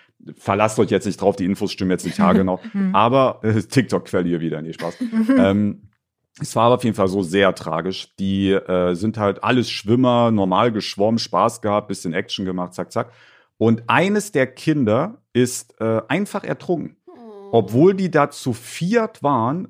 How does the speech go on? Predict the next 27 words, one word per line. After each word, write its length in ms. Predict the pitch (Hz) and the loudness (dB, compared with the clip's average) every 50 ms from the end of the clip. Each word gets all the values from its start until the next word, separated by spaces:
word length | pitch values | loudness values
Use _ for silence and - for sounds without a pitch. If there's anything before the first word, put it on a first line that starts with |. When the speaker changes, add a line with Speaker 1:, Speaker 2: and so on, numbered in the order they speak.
| _ | _
Speaker 1:
äh, 140 | 107 113 117 | 0 2 2
mit 180 | 117 123 120 123 | 2 2 0 -2
zwei 320 | - - - 156 180 190 | -8 -6 -2 -2 -2 -2
Erwachsenen 600 | - - 139 131 135 139 156 - - - 113 110 113 | 0 -2 -2 0 0 -2 -2 -2 -8 -6 -4 -2 -2
und 120 | 113 104 | -2 -2
die 60 | 123 | 0
ja 80 | 120 113 | 0 0
quasi 340 | 113 - 120 117 113 113 110 | 0 0 -2 -2 -2 -2 -6
zusammen 640 | - - - 117 107 95 95 123 156 185 196 170 | -6 -4 -2 -2 -2 2 2 2 4 2 0 2
baden 320 | 165 147 151 170 170 151 | 2 4 4 4 2 0
gegangen 400 | 107 95 87 80 90 85 87 90 | -2 -4 -2 -2 -2 -2 -2 -4
sind, 320 | 87 92 107 135 170 180 - _ _ _ _ _ _ _ _ _ | -4 -4 -4 -4 -4 -6 -10 _ _ _ _ _ _ _ _ _
äh, 420 | 104 107 110 110 113 110 110 107 - - | 0 2 2 4 2 2 0 -2 -2 -2
aber 180 | 117 117 117 | -2 -2 0
die 180 | 113 120 131 - | -2 -6 -2 2
Eltern 380 | 135 185 214 208 220 208 175 | 4 4 4 4 2 -2 -2
haben's 260 | 147 131 123 - - - | -2 -4 -6 -6 -2 0
einfach 460 | 127 190 233 240 226 - 233 208 - | 2 2 2 2 0 -2 -8 -8 -8
nicht 160 | 190 - - | -8 -2 -2
mitbekommen, 520 | 220 247 - - 127 - - - 85 87 | -2 -2 -2 -4 -8 -8 -6 -8 -8 -4
obwohl 280 | 104 110 104 127 175 190 | -2 -2 2 4 4 4
die 180 | 185 190 160 - - - - | 2 0 -4 -6 -16 -10 -2
nur 220 | 147 147 139 - | 2 2 2 2
zwei 320 | - - - 151 165 220 233 | 0 -4 -4 -2 0 0 2
Meter 360 | 226 226 233 226 208 180 165 | 0 0 -2 -2 -4 -4 -4
weg 200 | 202 202 - - | -6 -8 -6 -10
waren. 180 | 92 80 85 | -12 -12 -14